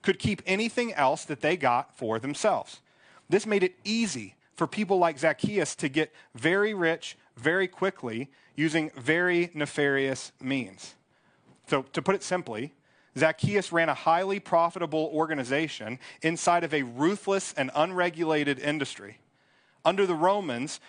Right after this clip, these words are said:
first century taxation was basically a pyramid scheme,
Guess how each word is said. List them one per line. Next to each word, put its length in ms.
first 280
century 320
taxation 640
was 140
basically 540
a 60
pyramid 540
scheme, 420